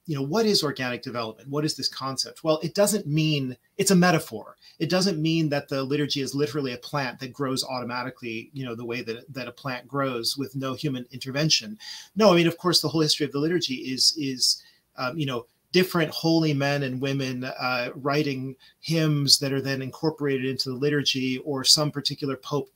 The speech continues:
introduces a certain prayer. So there is definitely human agency. There's volun-, voluntary, uh, um, uh, it's the, the liturgy could be described as a corporate work of art to which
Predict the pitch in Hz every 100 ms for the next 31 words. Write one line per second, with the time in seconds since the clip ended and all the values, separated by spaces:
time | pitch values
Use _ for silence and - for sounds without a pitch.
0 | _ _ 160 143 135 143 143 - 127 135
1 | 147 147 139 - 143 139 127 - - -
2 | 170 175 165 196 202 185 139 - 190 151
3 | - 151 156 135 135 131 120 107 135 156
4 | 147 135 - 113 131 165 160 131 - 135
5 | 135 127 120 147 143 156 123 110 - -
6 | _ - 135 117 117 113 - - _ -
7 | - 151 - 156 - 196 175 170 156 143
8 | _ - _ _ 147 151 147 190 226 175
9 | 165 143 143 143 - 143 147 - 135 131
10 | - - _ _ 143 - - 180 185 190
11 | 202 127 143 143 - - 127 156 - -
12 | _ _ _ _ - 160 151 147 -